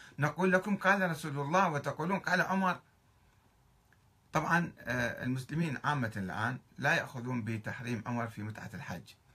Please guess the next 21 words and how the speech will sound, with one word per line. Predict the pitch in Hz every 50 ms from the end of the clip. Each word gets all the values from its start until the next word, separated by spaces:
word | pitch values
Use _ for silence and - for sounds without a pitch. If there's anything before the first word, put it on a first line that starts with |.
| _ _ _ - - -
متعة | 139 156 170 - - 165 147
الحج | 151 143 151 160 156 139
يعني | 139 - - 135 135 135
بين، | 127 139 147 147 139 - - _ _ _ _ _ _ _ _ _ _ _ - - -
آه، | - - - - 117
ال-، | 120 113 110 107 - - - - _ _ _ _ _ _ -
ال-، | 101 98 95 95 92 98 95 95 - - - _ _ _ - - - _ _ _
العمرة | - 110 95 - - 143 175 180 147 127
والحج | 113 107 92 80 117 104 101 110 110 - - - - -
هناك | - 117 120 120 113 - -
منطقة، | - 127 139 135 - - 95 - 104
يعني | 107 113 - - 95 92 90 95 - - - _ _ _ -
منطقة | - 127 131 123 104 98 -
فراغ، | - - 107 107 98 87 - -
أيام، | - 113 127 135 117 107 107 113 - - _ _ - - - - - - - _ _ -
آه، | 104 104 104 101 101
أو | 101 - 110 107 104 104 110 - - - _ -
مدة | 120 120 110 104 107 98 95 -
يعني | 85 85 98 101
معينة، | - 95 - 117 131 127 113 104 107 117 127 131 - - - _ _
فالإنسان | - - 147 151 151 151 - - - 127 120 120 123 123 - 147 143 139 135